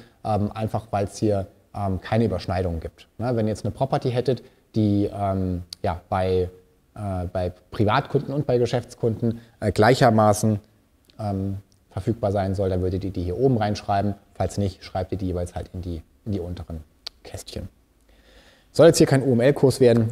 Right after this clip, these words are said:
aber, ähm, was ihr hier mitnehmen sollt, ist, äh, das ist eine Art und Weise, wie ihr quasi Struktur modellieren könnt.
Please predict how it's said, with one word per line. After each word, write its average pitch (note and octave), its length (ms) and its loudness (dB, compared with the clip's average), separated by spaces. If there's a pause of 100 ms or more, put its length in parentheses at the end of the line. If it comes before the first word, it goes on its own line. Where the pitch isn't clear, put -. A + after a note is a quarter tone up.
aber, G#2 500 4
ähm, G2 300 0
was A2 140 -2
ihr B2 80 4
hier B2 100 4
mitnehmen D#3 380 4
sollt, B2 260 4
ist, A#2+ 240 -2
äh, G#2+ 220 -4
das G#2 100 -4
ist G#2 140 -6
eine E3 240 2
Art C#3+ 120 2
und B2+ 140 -2
Weise, A#2+ 320 2
wie A2 60 2
ihr G#2+ 100 2
quasi G2 320 -2
Struktur - 380 2
modellieren F#3 400 4
könnt. D3+ 320 2